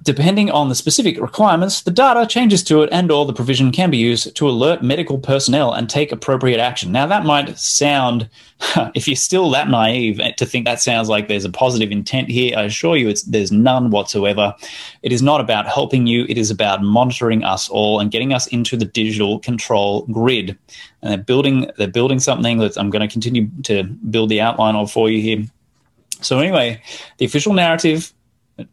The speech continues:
twenty nineteen was the year in December that we discovered a novel coronavirus, and we're supposed to believe that it's hopping around first from a,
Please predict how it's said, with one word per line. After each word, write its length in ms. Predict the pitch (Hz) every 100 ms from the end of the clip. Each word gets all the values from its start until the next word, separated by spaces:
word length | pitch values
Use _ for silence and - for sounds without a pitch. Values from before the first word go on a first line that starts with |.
| _
twenty 220 | - 139
nineteen 520 | 165 156 151 143 131 123
was 220 | 113 110
the 80 | 101
year 420 | 117 143 143 143 - _ -
in 120 | 110
December 520 | 135 147 135 135 139
that 260 | 123 113 107
we 240 | 156 113
discovered 500 | 110 127 143 131 135
a 140 | 120 110
novel 320 | 107 120 131
coronavirus, 720 | 143 131 123 113 110 113 110 - - - -
and 200 | 110 113
we're 80 | 113
supposed 320 | - 143 151
to 60 |
believe 260 | 147 143 143
that 100 | 127
it's 120 | 117
hopping 320 | - 147 160
around 500 | 139 131 127 131 131 - - _
first 320 | 139 151 -
from 100 | 147
a, 220 | 127 107